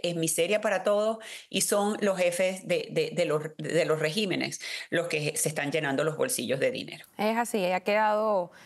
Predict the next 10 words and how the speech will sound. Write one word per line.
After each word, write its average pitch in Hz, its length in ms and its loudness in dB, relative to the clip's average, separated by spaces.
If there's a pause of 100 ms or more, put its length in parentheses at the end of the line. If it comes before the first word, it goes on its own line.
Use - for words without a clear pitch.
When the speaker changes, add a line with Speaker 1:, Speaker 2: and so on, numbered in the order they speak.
(140)
Speaker 2:
demostrado 247 800 0
que, 190 320 2
que 196 120 -2
sin 196 200 -2
duda 202 180 2
alguna 214 540 0
es, 190 160 -2
es 190 80 0
un 196 140 0
fracaso 180 600 -4